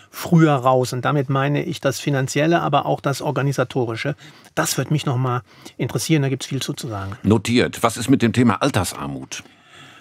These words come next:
Speaker 1: Auch das ist ein wichtiges Thema und ich glaube, es wird immer, äh, wichtiger werden. Noch haben wir das Problem nicht ganz so drängend, aber es wird, äh, es wird immer dringender, äh, dringender werden und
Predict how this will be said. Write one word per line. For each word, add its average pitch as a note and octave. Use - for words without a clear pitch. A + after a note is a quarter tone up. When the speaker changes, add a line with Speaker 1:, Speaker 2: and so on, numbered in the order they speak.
Speaker 1:
Auch -
das E3
ist E3+
ein C#3+
wichtiges C#3+
Thema E3
und C#3+
ich C3+
glaube, C#3
es C3+
wird -
immer, F3+
äh, C3
wichtiger C#3
werden. C#3
Noch D3
haben F#3
wir E3+
das D3+
Problem D3+
nicht -
ganz E3+
so C#3+
drängend, C#3+
aber C#3
es C#3
wird, -
äh, B2
es -
wird C#3+
immer D3
dringender, C#3
äh, C3+
dringender C#3+
werden D3+
und C3